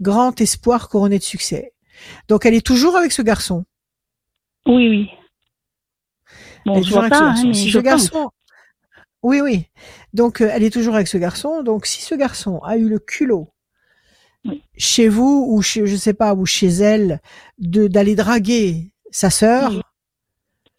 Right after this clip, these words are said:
Speaker 2: Ça.
Speaker 1: c'est qu'il ne la respecte pas.
Speaker 2: Tout à fait. Oui.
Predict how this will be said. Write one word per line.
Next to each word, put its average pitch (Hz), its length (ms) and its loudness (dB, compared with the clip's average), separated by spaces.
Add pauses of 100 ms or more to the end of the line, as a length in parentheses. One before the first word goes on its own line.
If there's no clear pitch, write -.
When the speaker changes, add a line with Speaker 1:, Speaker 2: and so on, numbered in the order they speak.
Speaker 2:
Ça. - 140 -12 (120)
Speaker 1:
c'est - 180 -4
qu'il 196 180 -2
ne 196 80 2
la 196 80 2
respecte 220 480 -2
pas. 202 300 -4 (1080)
Speaker 2:
Tout 233 100 -12
à 220 100 -12
fait. 240 120 -18 (260)
Oui. 240 220 0